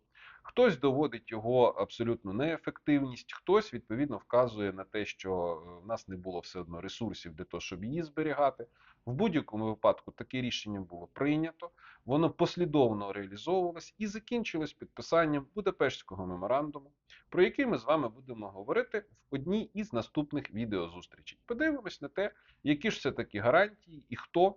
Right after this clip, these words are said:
надав нашій державі, і яким чином вони були зафіксовані в межах відповідних міжнародних угод і документів. Нагадую вам про те,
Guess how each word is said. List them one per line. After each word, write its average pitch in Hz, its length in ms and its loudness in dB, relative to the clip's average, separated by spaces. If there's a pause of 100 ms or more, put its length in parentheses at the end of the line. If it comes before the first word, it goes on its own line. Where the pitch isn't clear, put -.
надав 110 480 6
нашій 107 340 -4
державі, 160 560 0 (300)
і 247 100 -6
яким 127 320 0
чином 175 380 -2
вони 139 320 0 (220)
були 123 580 0
зафіксовані 165 880 0 (220)
в 98 100 -12
межах 131 400 0
відповідних 120 560 -8
міжнародних 92 600 -8
угод 98 320 -6 (100)
і 165 80 -12
документів. - 600 -16 (1600)
Нагадую 120 500 6
вам 90 200 -2
про - 120 -6
те, 147 220 -6